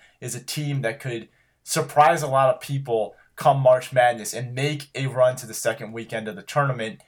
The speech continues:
Um, again, they were twenty-one and three entering this week. They're now twenty-one and five. They are probably gonna tumble down the rankings, which is unfortunate. They were number fifteen and thirteen in the two polls.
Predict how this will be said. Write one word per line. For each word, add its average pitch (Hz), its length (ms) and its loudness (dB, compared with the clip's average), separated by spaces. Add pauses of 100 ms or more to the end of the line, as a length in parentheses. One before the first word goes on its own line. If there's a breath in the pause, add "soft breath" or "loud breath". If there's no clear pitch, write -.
(360 soft breath)
Um, 98 340 -2
again, 135 400 2
they 127 100 -4
were 131 140 -4
twenty-one 170 560 2
and 143 100 -4
three 143 220 -2
entering 131 380 -2
this 117 200 -6
week. 123 200 -10
They're 120 100 -2
now 127 160 4
twenty-one 127 480 -2
and 113 100 -10
five. 117 280 4
They 113 80 0
are 104 80 -2
probably 139 600 2
gonna 131 200 -4
tumble 123 480 -4
down 113 200 0
the 107 80 -6
rankings, 110 480 -4
which 117 180 -12
is 110 100 -14
unfortunate. 131 760 -2 (220 soft breath)
They 113 100 -4
were 113 80 -4
number 117 220 -2
fifteen 139 580 -4
and 107 180 -10
thirteen 131 400 -6
in 120 120 -8
the 107 80 -10
two 135 180 -10
polls. 135 460 -2